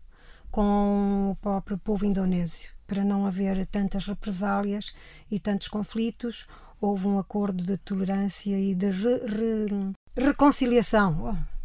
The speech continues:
Oh, o, o de, a, a questão da reconciliação com outros povos, com a Indonésia inclusivamente. E o eles lidarem com a Indonésia neste momento de uma forma, eu penso que não é só aparentemente pacífica, que se, que, que é pacífica,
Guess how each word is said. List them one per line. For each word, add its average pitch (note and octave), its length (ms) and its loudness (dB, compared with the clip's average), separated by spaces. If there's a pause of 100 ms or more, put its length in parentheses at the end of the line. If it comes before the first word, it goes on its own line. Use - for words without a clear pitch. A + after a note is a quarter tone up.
(580)
Oh, A#3+ 40 4
o, A3+ 280 6
o G#3+ 60 6
de, A3+ 200 8
a, A#3 300 6
a A3+ 40 0
questão B3+ 220 4
da A#3+ 80 8
reconciliação A#3 960 4
com G#3 180 0
outros A3 240 0
povos, F3+ 460 -2
com G#3 300 0
a G#3 80 2
Indonésia G#3 500 2
inclusivamente. F#3+ 800 -2 (500)
E B3+ 300 8 (400)
o B3+ 100 2
eles C4 160 6
lidarem G#3+ 360 2
com F#3+ 100 -2
a A3+ 60 2
Indonésia G#3 460 0
neste G#3+ 300 -2
momento G3+ 300 0
de G3 40 0
uma G#3 100 2
forma, G3 420 -2 (440)
eu B3 200 4
penso B3+ 440 2
que - 80 -4
não A3+ 160 2
é A#3 80 2
só B3 180 6
aparentemente A#3 560 2
pacífica, G3 800 -4
que - 140 -6
se, G#3+ 260 -2
que, G3+ 140 -6
que G#3 140 -2
é G3+ 60 0
pacífica, A3 840 -2